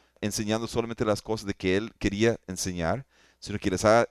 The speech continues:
enseñado todo lo que era para su bien, para que ellos pudieran estar viviendo vidas de que glorificaban a Dios. Entonces ahora se está despidiendo. Dice en versículo veintiocho,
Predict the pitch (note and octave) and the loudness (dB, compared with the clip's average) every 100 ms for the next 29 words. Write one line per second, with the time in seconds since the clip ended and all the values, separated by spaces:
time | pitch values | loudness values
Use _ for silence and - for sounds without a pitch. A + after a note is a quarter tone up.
0 | - G2+ - G#2 G#2 G#2+ G#2 A#2+ A#2+ C#3+ | -4 -8 -4 0 0 0 -2 -2 0 0
1 | C3 - F#2+ G2 A2+ A#2 _ _ _ - | -2 0 4 4 4 0 _ _ _ 2
2 | F#2+ F#2 F#2 D#2+ F#2+ G2+ F2 E2+ F2 F#2+ | 4 2 -2 -8 -4 -4 -2 -2 2 2
3 | A2 - G#2+ G#2+ A#2 G2 - G2+ G2 - | 2 -2 -2 0 0 -4 2 4 4 -2
4 | _ _ _ D#2+ F2+ G#2+ C3+ B2+ G#2+ A2 | _ _ _ -10 -4 -2 -2 -2 -2 2
5 | A2 G#2+ - E2 F2+ D#2+ F2 F2 - E2+ | 2 2 -4 -4 -4 -2 -2 -2 -4 -2
6 | D#2 D2+ E2 F#2 G#2 B2 F2+ - - _ | -2 -2 -2 -4 -6 -8 -8 -10 -14 _
7 | _ _ - - A#2 G#2+ G#2 F#2 C3 D3+ | _ _ -10 0 2 4 4 4 4 4
8 | B2+ G#2+ G2 F2+ - E2+ D2 D#2+ G#2+ B2 | 0 2 2 2 -6 -12 -8 -8 -8 -8
9 | A2 G#2 G2+ G2 F#2+ F#2 F2+ - B1+ | -10 -6 -4 -4 -2 -4 -4 -6 -8